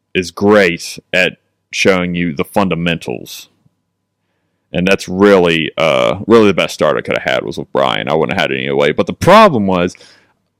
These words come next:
after three months of training with Brian, he split for his own reasons. I won't bury Brian here. Um, but he split. And then I'm like, "Well,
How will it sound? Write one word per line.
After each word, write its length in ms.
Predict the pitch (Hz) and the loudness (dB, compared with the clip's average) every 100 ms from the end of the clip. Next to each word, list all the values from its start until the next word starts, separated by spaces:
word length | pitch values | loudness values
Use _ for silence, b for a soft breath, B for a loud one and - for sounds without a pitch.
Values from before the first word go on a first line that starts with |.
| _ | _
after 200 | 113 - | -2 0
three 200 | - 131 | 2 4
months 180 | 123 113 | 4 0
of 60 | |
training 220 | - 117 104 | 0 0 2
with 80 | |
Brian, 240 | 104 123 104 | 2 0 0
he 180 | 107 151 | 0 0
split 440 | - 73 - - _ _ _ _ _ _ _ _ _ | 0 -4 -4 -6 _ _ _ _ _ _ _ _ _
for 120 | - 113 | 2 4
his 100 | 107 | 4
own 180 | 117 | 2
reasons. 400 | 92 80 80 71 | 0 -2 -6 -6
I 60 | 92 | -2
won't 260 | 90 82 - _ | 0 0 -4 _
bury 180 | 98 85 | -2 0
Brian 300 | 92 95 80 | 0 -2 -4
here. 160 | 76 - b b b - | -10 -14 b b b -4
Um, 640 | 98 95 80 76 87 95 90 | 0 2 0 -2 -8 -12 -6
but 180 | - - | -2 0
he 180 | 156 185 | 2 2
split. 480 | - - 73 58 - | 0 -4 -4 -6 -6
And 120 | 107 | -2
then 60 | 107 | -2
I'm 60 | |
like, 140 | 110 113 | -2 -2
"Well, 360 | 151 165 160 | 2 2 0